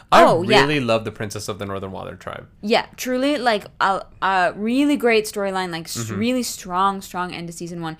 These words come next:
Speaker 2: But at least they're, like, I think, like, sixteen.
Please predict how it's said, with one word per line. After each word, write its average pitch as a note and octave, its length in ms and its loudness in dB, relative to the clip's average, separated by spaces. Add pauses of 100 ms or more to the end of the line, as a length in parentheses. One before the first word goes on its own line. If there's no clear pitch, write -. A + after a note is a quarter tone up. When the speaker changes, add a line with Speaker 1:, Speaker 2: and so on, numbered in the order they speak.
(260)
Speaker 2:
But A3 80 -6
at A#3 80 -4
least F4 240 -2
they're, B3 240 2
like, G3+ 320 -2
I F#3+ 60 -10
think, A3 180 -8
like, G#3+ 160 -4
sixteen. B3+ 800 -6